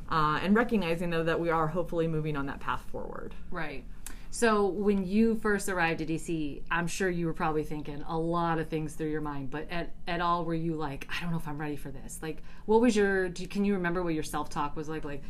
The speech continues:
Speaker 2: did you have to motivate yourself, or were you like, "No, I'm here, I'm taking this, and I'm going"?
Speaker 1: Well,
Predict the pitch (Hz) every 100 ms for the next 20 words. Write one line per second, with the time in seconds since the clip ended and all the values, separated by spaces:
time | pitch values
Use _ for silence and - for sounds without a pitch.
0 | - 170 160 135 170 226 226 226 226 240
1 | 196 180 170 165 156 175 190 147 - 208
2 | 202 208 208 170 156 - 190 214 233 208
3 | 190 170 165 156 156 160 175 156 139 131
4 | - - - - 311 262